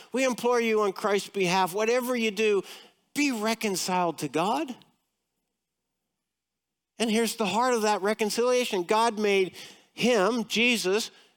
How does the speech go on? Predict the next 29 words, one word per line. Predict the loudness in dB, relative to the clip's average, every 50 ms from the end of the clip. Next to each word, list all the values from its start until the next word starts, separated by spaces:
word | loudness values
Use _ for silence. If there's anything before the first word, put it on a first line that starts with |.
| _
who | _ -2 0 0 0 -2
had | -2 0 0 0 2 2
not | 2 0 0 -2 -2 -2
broken | -2 -2 -2 -2 -2 -2 -2
any | 0 0 0 0
laws, | 2 2 2 0 0 -2
he, | -2 -2 -2 -2 -4 -10 -20 -10 -4
who | -2 0
had | 2 2 2 0 0 0
no | 0 0 0 0
sin, | -2 -2 -2 0 0 0 0 0 -2 -6 -12 -20 -20 -20 -20 _
he, | _ -2 0 2 2 2 2 0 -2 -6 -12 _ _ _ _ _ _ _ _
he | -6 -4 -2
became | -2 -2 -2 0 0 0 2 2 0
sin | -2 -4 -4 -2 0 0 2 2 0 0 -2 -4
for | -6 -10 -10 -6 -6 -4 -4 -4 -4 -4
us, | -4 -4 -4 -6 -8 -10 -12 -12 -14 -16 -18 -20 -20 -20 _ _ _ _ _ _ _ _ _ _ _ _ _ _ _ _ _ _ _ _ _ _ _ _ _ _ _ _ _
so | -8 -4 -2 0 0 2
that | 2 0 0 0 -2
we | -4 -4 -2 0 0 2 2 2 2 2 2
in | 0 0 0 0
him | 0 0 0 0 0 -2
might | -2 -2 0 0 0 -2 -2 -2
become | -2 -2 -2 -4 -4 -6 -4 -4 -4 -4 -2
what? | -2 -2 -2 -4 -6 -8 -14 -20 -20 _ _ _ _ _ _ _ _ _ _ _ _ _ _ _ _ _ _
The | -6 -4 -4 -2
righteousness | 0 0 0 0 0 0 -2 -6 -8 -6 -6 -6 -6 -6 -6 -10
of | -12 -10
God. | -8 -6 -6 -6 -8 -10 -12 -14 -18